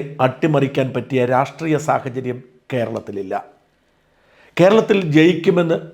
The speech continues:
ഉറപ്പായിരിക്കവേ രാഹുൽ ഗാന്ധി വീണ്ടും എന്തുകൊണ്ടാണ് ഉത്തർപ്രദേശിലെ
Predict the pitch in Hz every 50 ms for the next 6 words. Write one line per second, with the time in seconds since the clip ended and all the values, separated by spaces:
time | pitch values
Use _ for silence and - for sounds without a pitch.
0 | _ _ - 170 139 147 160 170 170 - 180 156 143 131 110 104 - 87 76 78
1 | - - _ _ _ _ _ _ _ _ _ - - 160 170 175 190 202 202 226
2 | 208 156 151 143 139 135 147 151 156 156 139 147 156 170 175 160 156 170 160 -
3 | 165 - - 139 139 139 143 147 151 160 151 156 151 131 95 85 - - - -
4 | _ _ _ _ _ _ _ _ - 147 151 - 214 202 - 160 139 139 131 -
5 | 143 135 135